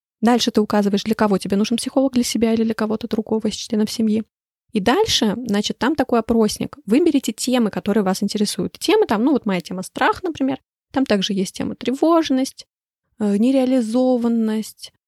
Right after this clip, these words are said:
Там, на самом деле, очень-очень-очень много всего. И следующим этапом нужно по пятибалльной шкале, э,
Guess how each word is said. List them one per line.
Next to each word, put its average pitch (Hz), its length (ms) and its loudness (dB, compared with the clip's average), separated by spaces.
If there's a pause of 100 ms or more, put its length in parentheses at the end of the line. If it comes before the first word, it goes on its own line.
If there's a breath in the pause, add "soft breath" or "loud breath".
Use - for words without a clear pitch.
(140)
Там, 330 120 2
на 330 60 2
самом 339 180 0
деле, 302 140 4
очень-очень-очень 226 720 0
много 190 180 -2
всего. 330 340 -2 (440)
И 233 60 -4
следующим 302 540 2
этапом 269 480 0
нужно 233 520 0 (200)
по 226 420 2 (100)
пятибалльной 208 480 0
шкале, 226 420 -2 (500)
э, 208 260 -2